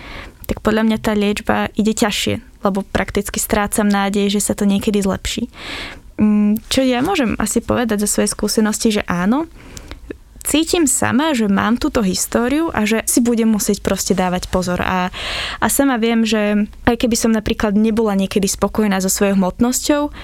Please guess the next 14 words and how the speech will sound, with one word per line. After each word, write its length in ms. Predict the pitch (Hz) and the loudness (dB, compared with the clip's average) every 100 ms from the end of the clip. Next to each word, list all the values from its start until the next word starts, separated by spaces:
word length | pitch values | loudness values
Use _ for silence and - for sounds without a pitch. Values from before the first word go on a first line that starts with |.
| - - - | -16 -16 0
nikdy 560 | 220 233 277 247 226 220 | 2 4 4 2 2 2
nemôžem 320 | 226 226 220 | 2 2 2
ísť 280 | 208 202 196 | 2 2 2
do 400 | 190 196 190 190 | 2 2 0 0
napríklad 480 | 196 190 202 208 190 | 0 -2 -2 0 0
veľkej 560 | 202 196 - 190 185 185 | 0 0 0 2 2 -2
nejakej 200 | - 196 | 0 0
reštrikcie, 600 | 190 - 233 233 - 277 285 285 - | 0 0 0 -2 0 2 2 0 0
pretože 400 | 220 220 214 - | 0 2 0 0
okamžite 480 | 196 208 196 190 185 | 0 0 0 -2 -2
sa 160 | 190 | -2
to 80 | 190 | -4
spustí 400 | - 190 - 190 | -6 -8 -4 0
znova. 320 | 196 180 180 | 2 2 -2